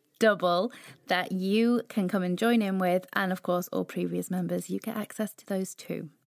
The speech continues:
I actually got a surprise testimonial in my inbox today, just a beautiful message from someone who took the course a while ago. And honestly, most of the testimonials you see <laughs> on my website,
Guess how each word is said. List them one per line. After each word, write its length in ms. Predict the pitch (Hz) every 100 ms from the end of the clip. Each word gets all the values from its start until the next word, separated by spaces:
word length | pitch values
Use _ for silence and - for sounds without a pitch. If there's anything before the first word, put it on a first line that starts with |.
| _ -
I 120 | 214
actually 320 | 233 285 262
got 240 | 240 220 -
a 380 | 196 185 180 190 -
surprise 480 | - 269 262 254 233
testimonial 640 | 247 233 220 196 180 175
in 100 | -
my 140 | 185 175
inbox 500 | 180 175 - - -
today, 400 | - 190 170 180
just 160 | 247 233
a 40 |
beautiful 340 | 233 220 - 190
message 360 | 175 - 214
from 140 | - 226
someone 300 | 226 220 226
who 120 | 196
took 240 | - -
the 80 | -
course 300 | - 180 165
a 40 | 170
while 280 | 180 190
ago. 320 | 185 190 214 247 _
And 100 | 240
honestly, 440 | 233 233 269 - 277
most 420 | 226 208 220 -
of 80 | 277
the 80 | 311
testimonials 720 | 254 233 - 190 190 185 185
you 140 | 180
see 500 | - - 185 185 202 -
<laughs> 40 |
on 300 | 214 226 208
my 140 | 185
website, 680 | 160 170 180 - 208 226 240